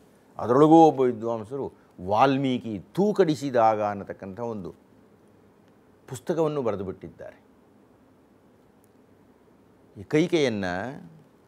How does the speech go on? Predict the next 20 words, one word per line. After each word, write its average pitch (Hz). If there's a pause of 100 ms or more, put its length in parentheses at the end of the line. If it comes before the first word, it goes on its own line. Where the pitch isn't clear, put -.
(640)
ಮದುವೆಯಾಗಲಿಕ್ಕೆ 117 (840)
ಕೇಕೆಯ 165
ದೇಶಕ್ಕೆ 143
ಹೋದನಂತೆ 117 (280)
ದಶರಥ. 110 (840)
ಕೇಕೆಯ 131
ದೇಶ 127
ಅಂದರೆ 117
ಯಾವುದದು? 113 (680)
ನಾನಾಗಲೇ 131
ಹೇಳಿದೆ 127
ನಿಮಗೆ, 90 (460)
ಅಯೋಧ್ಯೆ 127
ಅನ್ನತಕ್ಕಂಥದ್ದು 139
ಇಷ್ಟು 117
ವರ್ಷಗಳಾದರೂ 143
ಬದಲಾವಣೆಯೇ 147
ಆಗಿಲ್ಲ 143
ಅದು 127
ಹೆಸರು. 127